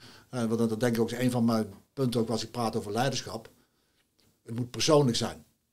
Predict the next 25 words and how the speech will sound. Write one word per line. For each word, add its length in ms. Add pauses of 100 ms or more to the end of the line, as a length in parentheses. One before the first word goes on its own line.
(200)
Hè? 100
Het 180
moet 160
vanuit 440
jou 300
komen. 380
Hè? 80 (140)
Dus 240
met, 260
met 180
jouw 280
waarden 460
en 80
normen 500
en 200
hoe 200
jij 240
vindt 240
dat 160
je 60
met 180
mensen 260
om 140
moet 140
gaan. 400